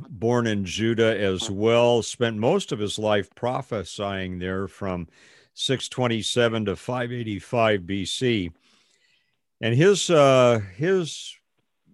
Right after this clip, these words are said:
ministry ended about the time that King Nebuchadnezzar launched his final assault on Jerusalem and carried away then the majority of Jeru-, of Jews into Babylon.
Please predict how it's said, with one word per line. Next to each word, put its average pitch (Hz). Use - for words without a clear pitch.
ministry 127
ended 123
about 113
the 95
time 120
that 92
King 117
Nebuchadnezzar 101
launched 101
his 87
final 107
assault 101
on 98
Jerusalem 87
and 90
carried 107
away 98
then 95
the 90
majority 90
of 82
Jeru-, 95
of 85
Jews 98
into 87
Babylon. 85